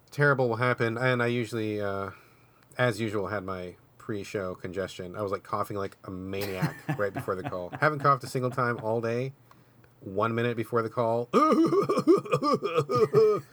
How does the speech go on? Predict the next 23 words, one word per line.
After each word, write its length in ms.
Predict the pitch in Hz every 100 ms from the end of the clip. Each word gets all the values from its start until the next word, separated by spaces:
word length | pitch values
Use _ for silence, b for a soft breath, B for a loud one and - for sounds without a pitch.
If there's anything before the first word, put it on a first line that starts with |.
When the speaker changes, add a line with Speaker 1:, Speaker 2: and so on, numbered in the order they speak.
| 175 - 202 - - -
Speaker 1:
it's 100 | -
fucking 260 | - 147 107 -
stupid. 520 | - - 156 110 90 -
Psychosomatic, 800 | - 135 139 - 113 117 107 101
absolutely, 640 | 110 107 104 101 101 92
but 240 | 87 87 - - B B B B B B
still 520 | - - 117 113 104
causing 420 | - 107 101 95
phlegm. 440 | - 98 92 87 - _ - - - - - - _ - _ - - B B B B
Are 100 | 104
you, 220 | 110 117
uh, 200 | 110 107 107
Speaker 2:
Okay. 400 | 101 98 90 123
Speaker 1:
<laughs> 40 |
you 60 | 143
good? 280 | - 127 117
How 120 | 131
are 60 | 123
you? 140 | 123
You 200 | 98 95
doing 200 | 95 101
good? 200 | 104 117 123 _ _ _ - - _ _ _ _
Speaker 2:
Uh, 480 | 139 131 127 120 107